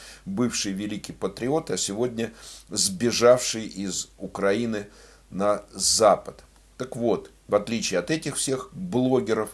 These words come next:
я сам предлагаю Любарскому встретиться с ним в прямом эфире и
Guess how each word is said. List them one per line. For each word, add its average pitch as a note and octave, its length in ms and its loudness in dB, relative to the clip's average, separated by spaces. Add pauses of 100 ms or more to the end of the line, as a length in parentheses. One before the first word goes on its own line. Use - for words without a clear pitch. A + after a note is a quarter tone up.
(120)
я C3+ 320 4
сам A2+ 480 4
предлагаю F#2 720 0
Любарскому A2+ 800 2 (240)
встретиться G#2+ 720 -2
с - 140 -2
ним F2+ 220 -6
в - 120 -20
прямом F2+ 420 -4 (200)
эфире C3+ 580 -2 (340)
и C#3+ 300 -4